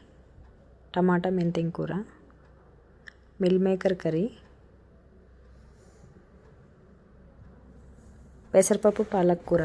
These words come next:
కర్రీ, ఆలు ఫ్రై, కాకరకాయ ఫ్రై,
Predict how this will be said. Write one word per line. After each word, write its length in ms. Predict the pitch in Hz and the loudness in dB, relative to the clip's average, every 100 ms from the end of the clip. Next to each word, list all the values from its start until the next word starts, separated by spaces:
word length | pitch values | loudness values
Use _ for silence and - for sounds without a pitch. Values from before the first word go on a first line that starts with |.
| 151 | -4
కర్రీ, 180 | 151 180 - - - - - - - - - - - - - - - - - - - - - - - - - - - - - - - - - - 196 | -8 -10 -14 -20 -20 -20 -20 -20 -20 -20 -20 -20 -20 -20 -20 -20 -20 -20 -20 -20 -20 -20 -20 -20 -20 -20 -20 -20 -20 -20 -20 -20 -20 -20 -20 0 2
ఆలు 160 | 202 202 - | 4 0 -2
ఫ్రై, 160 | 185 226 - - - | -2 -2 -6 -20 -4
కాకరకాయ 400 | 220 185 170 175 165 | -2 0 0 -2 -4
ఫ్రై, 140 | 151 | -8